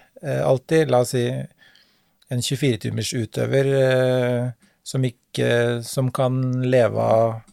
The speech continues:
kun trene og hvile, vil ha et kjempeutgangspunkt for å restituere godt, men tjuefire timers menneske med jobb og kone, mann,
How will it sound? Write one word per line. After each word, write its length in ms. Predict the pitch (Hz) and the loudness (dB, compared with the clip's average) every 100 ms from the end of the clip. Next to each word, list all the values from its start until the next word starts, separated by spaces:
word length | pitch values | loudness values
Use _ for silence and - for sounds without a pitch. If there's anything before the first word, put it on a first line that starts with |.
| _ _ | _ _
kun 260 | - 120 123 | -6 -4 -4
trene 320 | 131 113 107 | -2 -2 0
og 120 | 117 | -2
hvile, 300 | 113 107 123 143 _ _ _ _ _ _ _ - | -2 0 0 -2 _ _ _ _ _ _ _ -4
vil 180 | 127 | 2
ha 60 | 123 | 4
et 120 | 123 | 4
kjempeutgangspunkt 720 | 151 113 113 - 110 113 117 | 2 2 -4 -6 -6 -6 -6
for 80 | 123 | -4
å 40 | 120 | -4
restituere 580 | - - 117 123 117 | -6 -10 -6 -4 -2
godt, 280 | 120 147 - | 0 0 0
men 460 | 135 131 127 127 127 | -2 0 0 -2 -4
tjuefire 420 | 123 143 123 127 - | -4 -4 -2 -2 -2
timers 300 | 117 113 - | -6 -6 -6
menneske 460 | 117 110 - - 123 | -6 -6 -8 -6 -2
med 440 | 123 120 120 110 - _ _ _ _ _ _ _ _ - | 0 2 0 -4 -12 _ _ _ _ _ _ _ _ -2
jobb 480 | 123 120 123 123 - - _ _ - | 2 2 0 -8 -16 -20 _ _ -6
og 160 | 156 | -6
kone, 840 | - 147 131 107 107 113 117 117 123 | 0 0 2 -2 -2 0 0 -2 -8
mann, 580 | 120 117 117 117 120 | -6 0 0 0 -4